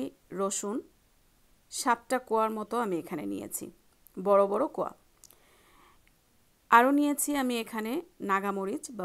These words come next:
বোম্বাই মরিচ, যেটাই বলি না কেন, ঝাল একটা, এবং এগুলো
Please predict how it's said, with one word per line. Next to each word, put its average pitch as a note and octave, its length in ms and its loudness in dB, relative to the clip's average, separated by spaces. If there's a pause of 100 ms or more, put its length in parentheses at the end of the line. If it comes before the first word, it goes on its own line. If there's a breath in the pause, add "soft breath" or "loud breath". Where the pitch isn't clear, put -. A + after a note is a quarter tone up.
বোম্বাই F#3 340 -4
মরিচ, F3+ 260 -4
যেটাই F#3 300 -4
বলি F3+ 180 -4
না F3+ 120 -2
কেন, A3 100 -4 (180)
ঝাল G3 200 0 (120)
একটা, G3+ 240 -6 (580 soft breath)
এবং F3 200 -4 (560)
এগুলো B3+ 180 -2